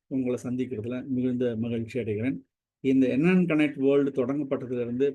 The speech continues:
பல கோணங்கள்ல நம்ம வந்து வேலை செய்துட்டு இருக்கிறோம். அஹ், குறிப்பாக என் என் என் கரியர் கனெக்ட், ஐ சி டி சி எஸ், இந்தோ சைனா ட்ரேட் கன்சல்டன்சி சர்வீசஸ், அதே போல, அஹ்,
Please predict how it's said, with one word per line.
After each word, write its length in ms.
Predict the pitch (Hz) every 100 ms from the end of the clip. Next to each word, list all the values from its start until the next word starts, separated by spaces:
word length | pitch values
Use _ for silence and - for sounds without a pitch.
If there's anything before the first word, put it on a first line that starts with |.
| -
பல 280 | 135 156 185
கோணங்கள்ல 600 | 180 143 156 147 131 139
நம்ம 280 | 135 120 120
வந்து 260 | 117 120 123
வேலை 200 | 120 120
செய்துட்டு 380 | 113 117 110 107
இருக்கிறோம். 300 | 113 135 131 - _ _ _ -
அஹ், 140 | 120
குறிப்பாக 520 | 113 147 135 135 123 135 165 - _ _ -
என் 200 | 139 151
என் 120 | 147
என் 200 | 143 139
கரியர் 400 | 139 135 143 127
கனெக்ட், 380 | 123 113 120 - _ _ _ _ -
ஐ 140 | 147 170
சி 300 | 175 - 180
டி 200 | 175 151
சி 160 | 135 135
எஸ், 160 | 113 127
இந்தோ 300 | 143 147 156 151
சைனா 320 | 139 135 139 135
ட்ரேட் 300 | 139 135 135
கன்சல்டன்சி 600 | 127 127 131 131 120 127
சர்வீசஸ், 580 | 113 113 110 110 110 107 - _ _ _ _ _
அதே 200 | 135 143 165
போல, 280 | 139 127 131 143 - _
அஹ், 240 | 143 123